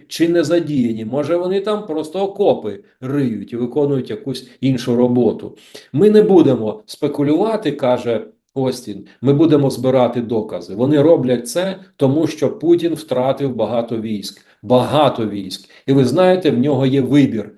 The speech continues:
або залучати інших людей, або збільшувати мобілізацію».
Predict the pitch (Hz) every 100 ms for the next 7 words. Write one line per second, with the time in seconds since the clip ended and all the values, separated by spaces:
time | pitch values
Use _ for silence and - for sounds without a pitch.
0 | _ 120 135 123 123 120 120 123 110 117
1 | 147 185 185 196 180 170 170 175 180 180
2 | _ _ _ _ _ _ _ - 139 180
3 | 202 120 143 147 143 127 123 131 - -
4 | _ 123 120 135 127 110 101 87 - 90
5 | 92